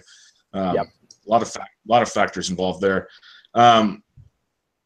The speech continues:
Speaker 1: are there any teams that you just kinda have a, "I'm not touching you," or, or do you say, "Well, they're gonna give up a lot of points"? Are, are their, their offense is gonna score a lot, so now it opens up throwing for the secondary guys? Uh, do you look at stuff like that?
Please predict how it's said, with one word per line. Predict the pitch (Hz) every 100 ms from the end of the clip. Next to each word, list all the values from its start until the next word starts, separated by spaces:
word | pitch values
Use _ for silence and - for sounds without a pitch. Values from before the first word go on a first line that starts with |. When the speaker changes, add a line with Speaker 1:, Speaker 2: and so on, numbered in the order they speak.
| _ _ _ - - _ -
Speaker 1:
are | 131
there | 143
any | 175 202
teams | 180 - 139 135 139 123
that | 104
you | 104 113
just | 113 - -
kinda | 110 110
have | 104 95
a, | 95 92
"I'm | 98
not | 101 101
touching | 107 104 113
you," | 110 110
or, | 110 101 -
or | 104 101
do | 101
you | 95
say, | - - 107 104
"Well, | 101 104 104 - - - _
they're | 107
gonna | 117
give | 113 113
up | 113
a | 110
lot | 110
of | 104
points"? | - 107 101 - -
Are, | 107 101
are | 107
their, | 104 95 -
their | 107 104
offense | 117 123 117 -
is |
gonna | 107 101
score | - 107
a | 104
lot, | 104 -
so | 104
now | 101 101 98
it | 95
opens | 95 104
up | 104 - -
throwing | 107 104
for | 92
the | 85
secondary | - 117 117 113 113 113 107
guys? | 110 110 110 107 - - - -
Uh, | 113
do | 123 117
you | 127
look | 131 127
at | 113
stuff | - 117 -
like | 95
that? | 101 104 -